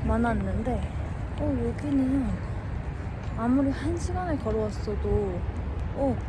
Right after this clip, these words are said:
그 가치가 있을 정도로 또 오고 싶은 곳인 것 같아요.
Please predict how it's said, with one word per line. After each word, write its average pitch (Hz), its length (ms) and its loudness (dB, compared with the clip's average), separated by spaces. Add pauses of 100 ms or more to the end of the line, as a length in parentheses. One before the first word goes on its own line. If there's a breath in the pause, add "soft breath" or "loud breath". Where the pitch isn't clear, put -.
(200)
그 - 120 0
가치가 233 440 2
있을 240 360 0
정도로 196 720 0 (180)
또 233 220 4
오고 240 160 2
싶은 233 680 0
곳인 196 300 0
것 180 120 -2
같아요. - 320 -4